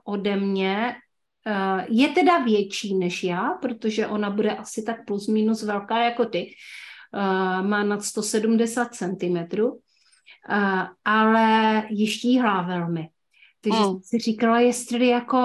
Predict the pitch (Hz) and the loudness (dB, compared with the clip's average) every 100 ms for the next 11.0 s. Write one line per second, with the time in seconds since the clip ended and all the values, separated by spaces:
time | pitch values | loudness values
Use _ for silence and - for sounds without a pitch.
0 | 247 247 240 240 - 214 220 220 220 220 | 6 6 4 2 -2 -4 -2 -2 -2 -2
1 | 220 214 - - 208 240 214 247 247 226 | -2 -4 -8 -14 -6 -2 2 2 2 0
2 | 220 233 233 233 220 226 - - - 208 | 0 2 4 4 4 0 -8 -14 -6 -4
3 | 208 208 208 202 226 214 214 185 - 175 | -2 -2 -2 0 2 2 0 -4 -6 -6
4 | 180 - 233 247 196 196 190 208 208 208 | -6 -2 -2 0 -2 -2 -2 -4 -6 -10
5 | - 214 214 202 190 180 202 220 233 180 | -6 -4 -4 -4 -4 -2 -2 0 2 0
6 | 185 247 269 - - - _ 196 208 202 | 2 -2 -2 -14 -20 -20 _ -4 -2 -2
7 | 196 - - 214 208 220 196 190 - 220 | -4 -10 -4 -2 -2 -2 -4 -2 0 0
8 | 240 220 240 269 294 262 233 220 - 233 | 0 0 0 0 4 2 2 -2 -4 -6
9 | - 208 196 214 226 220 214 202 202 226 | -2 0 0 0 -2 -2 -2 -4 -2 0
10 | 240 240 - 220 226 240 226 147 - - | 0 0 -12 -8 -2 -2 -2 -10 -12 -16